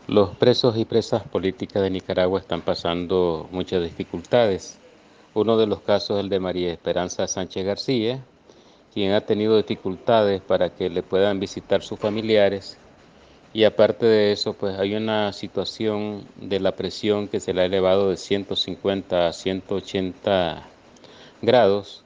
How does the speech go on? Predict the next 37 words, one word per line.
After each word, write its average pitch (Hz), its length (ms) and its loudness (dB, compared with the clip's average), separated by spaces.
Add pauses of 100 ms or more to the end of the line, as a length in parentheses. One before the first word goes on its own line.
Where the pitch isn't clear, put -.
(600)
problemas 98 460 -2
de 117 140 0
asma, 107 640 -2
y 107 160 -4
hasta 98 240 -2
incluso 110 600 -6
se 107 140 -8
le 98 80 -6
está 101 140 -6
dando 104 180 -4
un 107 80 -8
tratamiento, 113 960 -4 (260)
eh, 95 540 -6 (200)
donde 101 220 0
se 98 140 -6
le 95 80 0
está 101 160 -2
inyectando 110 1000 0 (960)
por 98 160 2
vía 107 220 4
intravenosa 113 800 2
algún 98 220 -2
tipo 104 300 -6
de 101 60 0
medicamento, 98 640 -4
en 92 80 -6
vista 98 280 -2
de 104 120 0
que - 100 -8
los 110 140 -4
familiares 101 640 -2
le 101 140 -2
han 95 80 -4
pedido 98 800 0
agujas 101 520 0
Sky 95 440 0
veinticinco. 90 840 -4